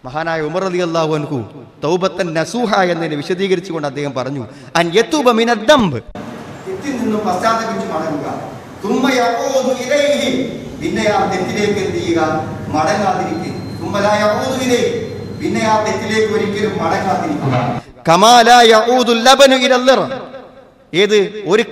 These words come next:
കറന്ന പാല് അകിടിലേക്ക് തിരിച്ചു പോകാത്ത പോലെ ഒരു തെറ്റിന്ന് പശ്ചാത്തപിച്ചാൽ പിന്നെ ആ തെറ്റിലേക്ക് പോകാതെ ജീവിക്കുക. അത് സുഹൃത്തുക്കളെ ആത്മാർത്ഥമായ തൗബ. മറ്റേതെന്താ ആത്മാർത്ഥം ഇല്ല എന്ന് പറയാൻ കാരണം? പടച്ചോൻ പൊറുക്കുമല്ലോ. ചെയ്യാ, പിന്നെയും തൗബ, പിന്നെയും ചെയ്യാ, പിന്നെയും.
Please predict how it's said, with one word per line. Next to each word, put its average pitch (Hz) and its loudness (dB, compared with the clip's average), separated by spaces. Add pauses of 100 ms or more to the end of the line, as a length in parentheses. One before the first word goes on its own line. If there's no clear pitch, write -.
കറന്ന 247 2
പാല് 247 4
അകിടിലേക്ക് 226 2
തിരിച്ചു 202 -6
പോകാത്ത 190 0
പോലെ 156 -2 (600)
ഒരു 214 2 (120)
തെറ്റിന്ന് 208 -2
പശ്ചാത്തപിച്ചാൽ 180 0
പിന്നെ 180 -2
ആ 185 2
തെറ്റിലേക്ക് 170 -6
പോകാതെ 151 -4
ജീവിക്കുക. 127 -8 (240)
അത് 247 2
സുഹൃത്തുക്കളെ 233 -4
ആത്മാർത്ഥമായ 226 2
തൗബ. 127 -6 (340)
മറ്റേതെന്താ 254 0
ആത്മാർത്ഥം 240 4
ഇല്ല 220 2
എന്ന് 220 0
പറയാൻ 196 2
കാരണം? 185 0 (140)
പടച്ചോൻ 185 2
പൊറുക്കുമല്ലോ. 180 0 (120)
ചെയ്യാ, 196 2 (200)
പിന്നെയും 196 0
തൗബ, 180 2
പിന്നെയും 208 -4
ചെയ്യാ, 190 0
പിന്നെയും. 175 -2